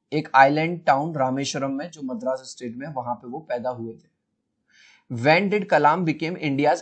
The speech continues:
eleventh president? टू थाउजेंड ट्वेंटी टू में। चिल्ड्रन, ये क्वेश्चन बहुत इंपॉर्टेंट है, लास्ट में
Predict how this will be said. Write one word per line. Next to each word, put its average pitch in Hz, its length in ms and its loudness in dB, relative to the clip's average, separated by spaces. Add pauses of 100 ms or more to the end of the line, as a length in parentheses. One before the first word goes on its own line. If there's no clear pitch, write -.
(140)
eleventh 135 360 4
president? 127 520 -6 (100)
टू 160 140 -2
थाउजेंड 156 460 0
ट्वेंटी 135 380 -6 (400)
टू 175 180 2
में। 120 160 -4 (320)
चिल्ड्रन, 143 260 0
ये 143 160 4
क्वेश्चन 139 360 2
बहुत 117 260 -2
इंपॉर्टेंट 131 460 -4
है, 151 80 -4
लास्ट 127 280 2
में 143 80 -18